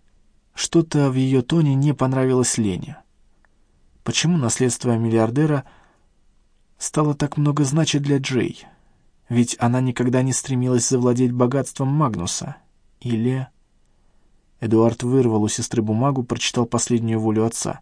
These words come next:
Он произнёс с радостью: «Поздравляю тебя, сестричка. Все его деньги наши, и концерн тоже наш». А Лена в недоумении посмотрела на Эдуарда.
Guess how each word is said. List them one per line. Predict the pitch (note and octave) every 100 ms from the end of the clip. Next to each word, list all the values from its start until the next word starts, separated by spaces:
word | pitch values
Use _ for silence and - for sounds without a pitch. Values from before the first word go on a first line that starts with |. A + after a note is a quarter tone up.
| _ _ _ _ _ _ _ _ -
Он | A#2
произнёс | G#2 A#2+ G#2+ A#2 G2+
с | -
радостью: | G#2 F2+ - - C3 - - _ _ _ _ _ -
«Поздравляю | - - A#2 A#2 B2+
тебя, | B2 A#2+
сестричка. | A#2 A#2+ - - - - - _ _ _ _ _ _ _ _ _ _
Все | - A#2
его | A#2 A#2
деньги | A#2+ A#2 A#2+
наши, | B2 G2 - - - _ _ _ _ -
и | A#2+
концерн | - D3 C#3 A#2+ G#2+ G#2+ - _ _
тоже | - F#2+ G2+
наш». | F#2+ F2+ - - _ _ _ _ _ _ _ _ _
А | G#2
Лена | G2+ C#3 D3+
в |
недоумении | D3 C#3+ C3+ A#2+ B2+ C3+
посмотрела | C3 - C#3 B2 A#2 A2+
на | A#2
Эдуарда. | A#2+ C3+ A#2 - -